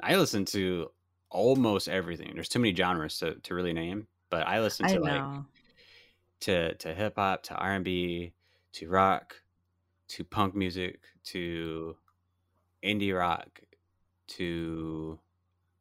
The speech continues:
Speaker 1: synth pop, synth rock, dream pop, you name it, like, electronic, all of it.
Speaker 2: Okay, I'm with you. I'm, I'm same.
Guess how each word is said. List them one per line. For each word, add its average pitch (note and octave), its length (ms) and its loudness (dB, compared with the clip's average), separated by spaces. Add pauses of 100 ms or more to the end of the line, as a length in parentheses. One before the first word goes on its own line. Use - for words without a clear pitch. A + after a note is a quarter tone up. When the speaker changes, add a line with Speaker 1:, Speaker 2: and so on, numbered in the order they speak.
(120)
Speaker 1:
synth - 560 -2
pop, G2+ 400 2 (360)
synth - 360 -8
rock, F2+ 300 0 (100)
dream F#2+ 260 -2
pop, F2 380 -4 (260)
you A#2+ 140 0
name F#2 220 0
it, - 160 -12
like, E2+ 240 -6 (360)
electronic, F#2+ 640 0 (120)
all F#2 260 2
of D#2 80 -2
it. D2 160 -4 (1400)
Speaker 2:
Okay, A3+ 380 2
I'm A#3+ 180 4
with G#3+ 200 4
you. A3+ 260 2 (400)
I'm, F#3+ 360 2
I'm G3+ 180 -2
same. F3 400 -2